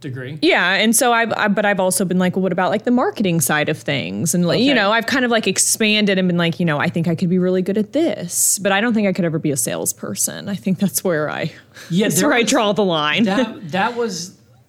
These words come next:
Speaker 2: But they're always hiring salespeople. And I'm like, "Well, it must
Speaker 1: Boy,
Speaker 2: really
Speaker 1: that's,
Speaker 2: suck
Speaker 1: that's the
Speaker 2: because
Speaker 1: thing.
Speaker 2: <laughs> no one
Speaker 1: Like
Speaker 2: wants to do it." That's why their turnover is insane.
Speaker 1: And, like, you would look at those job sites and be like, everything would be for, like, insurance sales.
Speaker 2: Right.
Speaker 1: And it's like, oh.
Speaker 2: And it's like, you can make ninety thousand dollars
Speaker 1: That's the
Speaker 2: a
Speaker 1: thing.
Speaker 2: year.
Speaker 1: They hook you like that too. It's
Speaker 2: And
Speaker 1: like
Speaker 2: I'm like, "If that's the case,
Speaker 1: hundred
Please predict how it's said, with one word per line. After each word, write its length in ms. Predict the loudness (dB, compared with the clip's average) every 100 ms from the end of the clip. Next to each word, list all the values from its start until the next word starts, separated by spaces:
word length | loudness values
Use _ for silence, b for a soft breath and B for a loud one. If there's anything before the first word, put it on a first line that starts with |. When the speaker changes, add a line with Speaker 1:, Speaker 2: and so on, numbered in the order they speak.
| _ -20 -4
Speaker 2:
But 120 | 0
they're 160 | 2 4
always 300 | 4 4 4
hiring 360 | 2 4 2 2
salespeople. 560 | 2 2 0 0 0
And 80 | 2
I'm 60 | 2
like, 120 | 2
"Well, 160 | 2 2
it 40 |
must 160 | 0 0
Speaker 1:
Boy, 80 | 2
Speaker 2:
really 220 | 2 2
Speaker 1:
that's, 100 | 2
Speaker 2:
suck 420 | 2 4 2 0
Speaker 1:
that's 200 | -2 0
the 100 | 0
Speaker 2:
because 180 | 0 0
Speaker 1:
thing. 380 | 0 0 0 2
Speaker 2:
<laughs> 120 | 2
no 60 |
one 140 | 2 2
Speaker 1:
Like 40 |
Speaker 2:
wants 180 | 2 2
to 80 | 2
do 140 | 4 2
it." 100 | 2
That's 140 | 2
why 60 | 2
their 120 | 0
turnover 560 | 0 0 2 2 2
is 120 | 2 2
insane. 640 | 0 0 0 0 -2 -6 -2
Speaker 1:
And, 200 | 0 2
like, 160 | 2
you 100 | 0
would 120 | 0
look 200 | 0 -2
at 120 | -4 -2
those 180 | -2
job 280 | -2 -2 -2
sites 300 | -2 -4 -4
and 140 | -4 -2
be 80 | 0
like, 180 | -2 -4
everything 420 | -4 -2 0 0
would 120 | -2
be 100 | -2
for, 160 | -6 -6
like, 120 | -6
insurance 560 | -6 -8 -8 -8 -8 -8
sales. 520 | -8 -6 -6 -4 0
Speaker 2:
Right. 140 | 2
Speaker 1:
And 100 | 2
it's 100 | 0
like, 260 | -2 -4 -6
oh. 140 | -2 0
Speaker 2:
And 100 | 2
it's 80 |
like, 180 | 2 0
you 60 | 0
can 120 | 2
make 200 | 0 0
ninety 320 | -2 0 0
thousand 600 | -2 -2 -2 0 2 0
dollars 280 | 2 0 2
Speaker 1:
That's 240 | 2 2
the 60 | 2
Speaker 2:
a 40 |
Speaker 1:
thing. 80 | 2
Speaker 2:
year. 140 | 2 2
Speaker 1:
They 80 | 2
hook 160 | 0
you 80 | 0
like 160 | 0 0
that 220 | -2 0
too. 160 | 0
It's 100 | 2
Speaker 2:
And 80 | 2
Speaker 1:
like 60 | 2
Speaker 2:
I'm 60 | 2
like, 160 | 0
"If 100 | 0
that's 300 | 2 2 2
the 160 | 2 2
case, 100 | 2
Speaker 1:
hundred 160 | 2